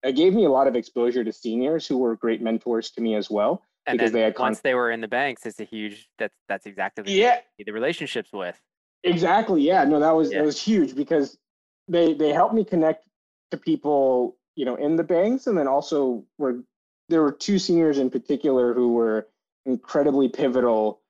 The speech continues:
Speaker 1: to helping me prepare for those interviews, teaching me how to network. I was, I was a freshman going to all sorts of job fairs and networking events, just looking for some opportunities that someone would, you know,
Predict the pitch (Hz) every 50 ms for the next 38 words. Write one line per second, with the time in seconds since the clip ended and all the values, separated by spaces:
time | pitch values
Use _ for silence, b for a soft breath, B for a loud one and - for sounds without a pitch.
0 | _ _ _ _ - - 127 147 147 - - 135 135 131 123 - - 127 - -
1 | 170 165 165 165 - 120 113 110 110 120 123 113 113 107 117 113 110 110 110 -
2 | - - - 175 165 - 151 147 135 131 123 123 127 117 113 110 107 113 117 104
3 | 113 113 113 - 147 170 190 208 190 165 139 - - - _ _ _ _ _ _
4 | _ _ _ - - 151 165 175 170 143 143 139 - 156 143 143 147 - 160 156
5 | 156 151 135 143 135 135 135 135 135 131 120 - 143 127 120 117 131 135 131 131
6 | - 143 127 123 - 123 120 117 - 123 123 123 - - - 127 127 123 123 123
7 | 117 127 123 120 117 117 120 127 123 - 139 131 127 117 127 120 123 120 123 127
8 | - _ - 127 120 - 131 135 135 - 143 139 127 - 135 131 123 123 120 -
9 | - - 127 127 123 127 117 110 _ - 127 127 131 - 127 123 - 135 123 123
10 | 120 123 123 123 120 117 110 - - - 110 104 - - - 123 120 123 123 120
11 | 120 113 113 _ _ _ _ - 139 113 113 110 104 -